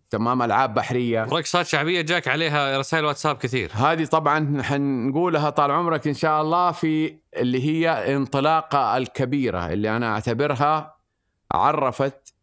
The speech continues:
Speaker 1: الناس من هي بنشمارك، اللي هو مهرجان جدة التاريخية.
Speaker 2: أي.
Speaker 1: الحمد لله بعد
Speaker 2: بس أجل قبل ما نوصل له، الحين
Speaker 1: أي.
Speaker 2: أنت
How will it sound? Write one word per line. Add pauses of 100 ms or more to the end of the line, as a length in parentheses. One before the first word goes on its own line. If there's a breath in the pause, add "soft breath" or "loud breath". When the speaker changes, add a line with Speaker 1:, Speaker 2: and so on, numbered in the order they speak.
(180)
Speaker 1:
الناس
من
هي
بنشمارك،
اللي
هو
مهرجان
جدة
التاريخية. (880)
Speaker 2:
أي. (540)
Speaker 1:
الحمد
لله
بعد
Speaker 2:
بس
أجل
قبل
ما
نوصل
له،
الحين
Speaker 1:
أي.
Speaker 2:
أنت